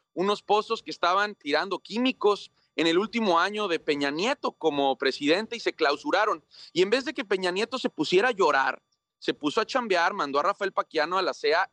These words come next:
y trabajó. No nos desprestigió y nos escuchó. Yo esperaba que nos iba a escuchar Andrés Manuel y hasta ahora hace tres semanas tengo screenshots que los puedo mostrar,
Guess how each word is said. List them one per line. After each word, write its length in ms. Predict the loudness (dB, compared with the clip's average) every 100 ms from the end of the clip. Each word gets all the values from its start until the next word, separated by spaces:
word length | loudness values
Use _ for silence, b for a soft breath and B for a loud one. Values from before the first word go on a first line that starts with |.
| -12
y 100 | -6
trabajó. 640 | 0 2 2 0 -2 -4 _ _ _ -2
No 140 | 0
nos 180 | 2 0
desprestigió 760 | -4 -2 -2 -2 0 2 4
y 80 | 2
nos 220 | 0 0
escuchó. 600 | -2 -2 -6 2 2 2 -6 _ _ _ _ _ _
Yo 120 | 0
esperaba 520 | 0 0 0 2 0 -2
que 100 | -8
nos 200 | -10 -2
iba 140 | -2
a 20 |
escuchar 440 | -2 -6 2 2 2
Andrés 280 | -2 -2
Manuel 420 | -2 0 0 0 -4 _ _ _
y 120 | -2
hasta 280 | -2 0 0
ahora 340 | 2 2 0 -10 _ _ _ _ _
hace 380 | -4 -2 -2 0
tres 200 | 0 0
semanas 460 | 0 0 0 -2 -6
tengo 220 | -4 -4
screenshots 720 | -4 0 0 4 2 0 -10 -4
que 120 | 0
los 160 | 0
puedo 180 | 2 0
mostrar, 480 | 0 0 0 0